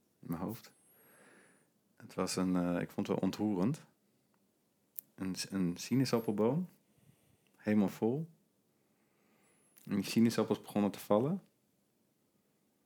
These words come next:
En ik stond eronder en dat viel. En er kwam, kwam een hele groep mensen op af en iedereen ging daar. Het was gewoon één groot feest. Een soort, eh,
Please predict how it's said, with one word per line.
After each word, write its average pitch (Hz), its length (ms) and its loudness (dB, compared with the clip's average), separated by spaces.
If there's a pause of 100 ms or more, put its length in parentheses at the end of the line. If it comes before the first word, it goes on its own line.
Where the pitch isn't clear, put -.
(500)
En 101 140 -2
ik 87 120 0
stond 92 260 -2
eronder 92 340 0
en 87 80 -2
dat 82 160 -6
viel. 101 300 0
En 98 80 0
er 90 60 0
kwam, 90 420 0 (800)
kwam 92 200 -2
een - 60 -8 (200)
hele 98 180 -2
groep 87 200 -4
mensen 90 300 0
op - 200 -12
af 90 140 -6
en 82 140 -4
iedereen 90 320 -2
ging 87 220 -4
daar. 85 180 -8
Het - 800 -20
was - 100 -10
gewoon 98 160 2
één 104 140 4
groot 95 200 0
feest. - 500 0 (3500)
Een - 100 -14
soort, 95 280 0
eh, 90 640 2